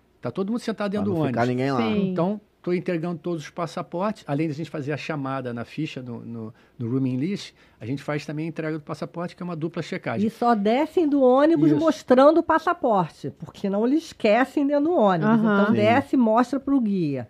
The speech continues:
Speaker 4: "Tô descendo,
Speaker 3: Entendi.
Speaker 4: estou com o passaporte, eu não esqueci dentro do ônibus." Então,
Speaker 3: É.
Speaker 4: tem toda uma rotina que a gente faz pra não dar zebra, né?
Speaker 3: Uhum.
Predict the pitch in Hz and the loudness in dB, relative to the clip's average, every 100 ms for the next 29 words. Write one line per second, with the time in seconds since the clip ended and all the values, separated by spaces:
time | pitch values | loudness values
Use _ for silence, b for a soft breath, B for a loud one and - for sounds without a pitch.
0 | _ 160 165 165 - 196 202 214 208 220 | _ -8 -6 -6 -6 -4 0 0 0 0
1 | 190 247 349 403 330 349 349 294 196 254 | 4 4 4 -2 -6 -4 -4 -2 -4 -2
2 | 196 233 - 262 - 277 320 311 330 330 | -4 -6 -6 -8 -6 -4 2 4 4 4
3 | 302 311 202 165 - 208 214 208 190 180 | 2 4 2 0 0 4 6 6 2 0
4 | 170 381 453 403 392 339 359 - - 294 | 0 2 2 2 2 2 -2 -6 -4 -2
5 | 311 294 269 233 247 - - 247 302 - | 0 -2 -2 -4 -4 -8 -4 0 0 -2
6 | 233 220 202 190 175 247 359 214 226 196 | -6 -4 -4 -2 2 2 4 4 4 4
7 | 156 147 226 254 240 220 226 | 2 -2 0 2 2 0 -4